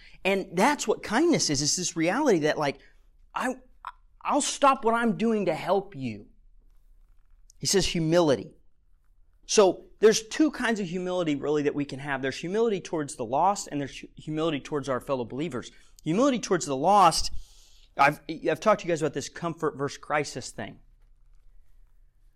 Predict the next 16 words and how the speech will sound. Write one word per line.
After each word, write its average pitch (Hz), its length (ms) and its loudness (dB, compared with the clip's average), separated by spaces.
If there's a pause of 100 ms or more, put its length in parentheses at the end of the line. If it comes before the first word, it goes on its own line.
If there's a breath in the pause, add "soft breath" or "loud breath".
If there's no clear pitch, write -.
(380)
Humility 226 640 0
is 143 180 -2
me 196 380 -2
saying, 170 500 -4
"I'm 190 220 -6
gonna 185 180 0
choose 208 760 -10 (160)
to 147 120 -10
put 170 300 -6
you 143 320 -6
before 131 640 -8
me." 107 400 -10 (1040)
When 170 120 0
you, 180 240 -2
when 185 220 -2
you 214 300 -4